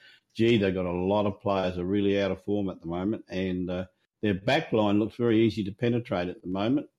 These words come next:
Uh, they've got a couple, two or three that are injured out of the back lines, and, uh, uh, well, they, they, they're not looking a shadow of the side that they were last year, and,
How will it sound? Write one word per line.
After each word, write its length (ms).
Uh, 500
they've 160
got 140
a 40
couple, 260
two 180
or 60
three 320
that 140
are 220
injured 320
out 180
of 80
the 60
back 280
lines, 360
and, 260
uh, 120
uh, 440
well, 300
they, 220
they, 280
they're 100
not 140
looking 280
a 180
shadow 360
of 60
the 60
side 320
that 60
they 120
were 200
last 400
year, 260
and, 340